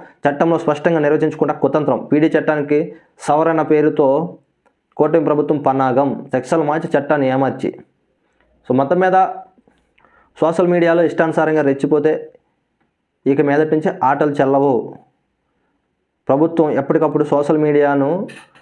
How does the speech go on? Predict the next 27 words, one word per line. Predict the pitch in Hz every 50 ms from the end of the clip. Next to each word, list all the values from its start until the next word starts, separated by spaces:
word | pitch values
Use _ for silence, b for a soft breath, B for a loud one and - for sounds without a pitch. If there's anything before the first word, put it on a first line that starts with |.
| B B -
అబ్జర్వ్ | 151 131 131 160 165 156 143
చేస్తుంది. | 147 139 143 - 135 131 139 131 120
సోషల్ | - 135 139 139 151 156
మీడియాలో | 147 147 147 143 147 151 156
ఎవరు | 147 131 135 139 151 160
ఏం | 156 156 156 156 151
పోస్ట్ | 147 147 147 147 143
పెడుతున్నారు | 147 143 139 143 139 139 139 135
అనేది | 135 139 151 151
అబ్జర్వ్ | 127 120 127 143 143 131
చేస్తుంది. | 131 127 120 - 131 120 120 117 107 - - - _ _ _ _ b b b b b b b b _
ఫార్మసిటీలో | 135 139 147 160 165 165 170 160 165 165 160 156 143 143 147 170 175 - - - _ _ _ _ _ _ _ _ _ -
ప్రమాదం. | 143 147 160 165 147 123 113 - - - _ -
అనకాపల్లి | - 135 147 156 151 151 143
జిల్లా | 151 151 156
పరవాడలోని | 151 - 143 143 156 160 156 156 151 147
జేఎన్ | 139 143 151 151 143
ఫార్మసిటీలో | 143 151 147 147 151 147 - 160 156 151
ఉన్న | 147 147 143
ఠాగూర్ | 143 - 143 156 165 175 180 170
ల్యాబొరేటరీ | 156 147 147 147 151 151 147 147
యూనిట్ | 147 151 147 143
త్రీలో | 143 147 147 151
మంగళవారం | 147 143 143 151 151 151 147 147
రాత్రి | 143 143 147 135 139
విషాదం | 139 139 143 147 143 143 135
వాయువు, | 135 135 147 160 151 127